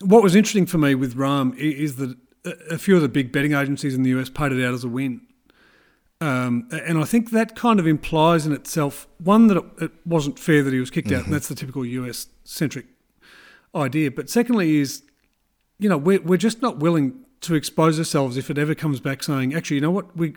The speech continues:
Speaker 1: we did a third test and he didn't have covid, he did have the yips, um, but he was withdrawn because of the yips." Um, but again, uh,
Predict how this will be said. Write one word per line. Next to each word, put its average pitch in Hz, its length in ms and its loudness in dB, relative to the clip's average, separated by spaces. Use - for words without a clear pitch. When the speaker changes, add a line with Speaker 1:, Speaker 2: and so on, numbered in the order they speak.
Speaker 1:
we 156 160 -4
did 233 160 0
a 233 60 0
third 185 320 0
test - 340 -10
and 165 120 0
he 143 80 4
didn't 254 380 -2
have - 180 0
covid, 160 380 4
he 143 100 -6
did 220 160 0
have 214 160 2
the 135 100 -2
yips, - 400 -2
um, 156 580 2
but 175 280 4
he 156 140 0
was 180 180 6
withdrawn 185 460 4
because 151 260 0
of 147 120 -2
the 151 80 0
yips." 208 400 -2
Um, 165 400 4
but 180 100 6
again, 190 280 6
uh, 139 220 -10